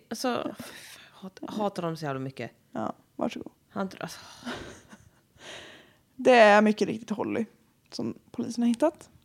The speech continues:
Speaker 2: Arton månader gamla liket av Holly.
Speaker 1: Alltså, så hemskt.
Speaker 2: Jättehemskt. Det är liksom är ju, hon är ju typ mumifierad.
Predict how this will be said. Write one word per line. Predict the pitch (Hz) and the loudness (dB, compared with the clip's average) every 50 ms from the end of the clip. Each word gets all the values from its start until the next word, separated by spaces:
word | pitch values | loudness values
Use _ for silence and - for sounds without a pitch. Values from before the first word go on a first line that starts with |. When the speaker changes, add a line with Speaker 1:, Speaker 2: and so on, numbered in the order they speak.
| _ _ _ _ _ _ | _ _ _ _ _ _
Speaker 2:
Arton | - 269 269 254 233 - _ _ - 226 226 226 233 233 262 262 | 4 6 6 4 2 -2 _ _ 2 2 4 4 2 0 -2 -2
månader | 262 262 240 240 226 208 196 190 185 185 196 190 190 185 196 196 208 220 | 2 4 4 6 4 4 2 0 0 2 4 4 6 6 4 0 -2 -6
gamla | 247 233 233 214 196 190 185 185 185 185 185 190 202 208 - _ _ _ _ _ - | -6 0 2 2 2 2 0 0 0 0 0 0 -2 -4 -8 _ _ _ _ _ -4
liket | - 190 175 - - - - - - - - - | -2 -2 -2 -2 -4 -8 -12 -12 -10 -12 -14 -6
av | - - 101 80 - - - _ _ | -2 0 0 0 0 -4 -12 _ _
Holly. | _ - 120 117 277 359 - - _ _ _ _ _ _ _ _ _ _ _ _ _ _ _ - - | _ -4 -2 0 0 0 -2 -6 _ _ _ _ _ _ _ _ _ _ _ _ _ _ _ -20 -20
Speaker 1:
Alltså, | - - - - - 202 | -20 -18 -18 -18 -16 -16
så | - - - 214 - - _ | -16 -14 -14 -14 -16 -16 _
hemskt. | 214 202 196 190 185 185 190 208 _ _ - - - _ - _ _ | -14 -14 -12 -12 -12 -14 -16 -18 _ _ -20 -20 -20 _ -20 _ _
Speaker 2:
Jättehemskt. | - - 240 214 - _ - 214 208 208 233 226 - - - - | -4 -2 -2 -2 -4 _ -6 -4 -4 -4 -4 -6 -10 -14 -14 -6
Det | - 226 240 | 0 4 4
är | 226 220 220 | 6 6 6
liksom | 214 214 - - 214 202 202 196 | 4 2 0 0 0 0 2 2
är | 196 196 | 2 2
ju, | 196 202 202 202 202 196 190 180 - | 2 4 4 4 4 4 2 2 2
hon | 240 226 220 220 208 | 2 4 4 4 4
är | 208 | 2
ju | 202 202 | 2 0
typ | - 226 214 202 196 202 - | 2 2 2 2 2 -2 -2
mumifierad. | - 202 202 196 196 196 - - 214 190 - - 110 226 233 | -2 0 0 0 -2 -4 -4 -4 -4 -2 -2 -2 -2 -4 -6